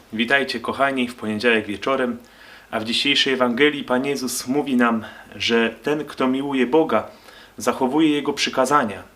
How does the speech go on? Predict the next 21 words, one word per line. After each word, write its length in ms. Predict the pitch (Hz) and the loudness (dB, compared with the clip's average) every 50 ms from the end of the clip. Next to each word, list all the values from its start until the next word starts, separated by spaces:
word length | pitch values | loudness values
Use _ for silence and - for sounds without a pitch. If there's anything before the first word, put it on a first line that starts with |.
| _ _ - | _ _ 0
Ten 180 | 123 131 135 | 0 0 2
zaś, 200 | 123 139 123 - | 2 0 0 -2
kto 460 | - - - - 120 117 110 110 - - - - _ _ - | -2 -6 0 2 4 4 4 2 -2 -8 -20 -20 _ _ -4
nie 160 | 113 147 175 | -2 0 0
miłuje 380 | 175 160 139 120 113 107 104 104 | 0 0 0 2 2 0 -2 -2
Pana 280 | - 104 107 104 101 | -2 -4 -2 -2 -4
Boga, 240 | 104 101 92 98 98 | -4 -6 -6 -6 -4
nie 120 | 104 117 | -4 -2
będzie 280 | 120 151 156 156 139 135 | 0 0 0 0 0 -4
zachowywał 420 | 113 113 - - 107 101 101 98 | -6 -4 -2 -2 -2 -2 -2 -4
Jego 180 | 98 98 95 - | -6 -6 -8 -8
przykazań. 500 | - - - 110 - 92 90 90 - - - - _ _ _ _ _ - - - - - - - - - - - - - | -8 -8 -6 -4 -2 -2 -2 -4 -6 -16 -20 -20 _ _ _ _ _ -20 -20 -20 -20 -20 -20 -20 -20 -20 -20 -20 -6 0
Warto 220 | - 196 220 214 | 2 4 4 4
sobie 180 | 208 202 180 175 | 2 0 -2 0
zadać 320 | 175 185 175 175 170 - | 2 2 2 2 0 0
dzisiaj 180 | - - 160 151 | 0 0 0 0
pytanie, 520 | - 156 147 - 131 117 107 104 104 101 - | 0 0 2 4 4 2 2 0 -8 -10 -8
czy 320 | - - 117 113 113 107 - | -4 -2 0 0 0 0 -2
ja 400 | - 110 120 147 165 202 247 247 - 131 | -2 2 4 4 4 4 0 -4 -8 -8
miłuję 460 | 135 151 165 165 175 185 185 180 165 | -4 -4 -2 -2 -2 -2 0 0 0
Boga? 460 | 139 135 127 107 - - 92 87 - | 2 4 4 4 2 0 -4 -6 -6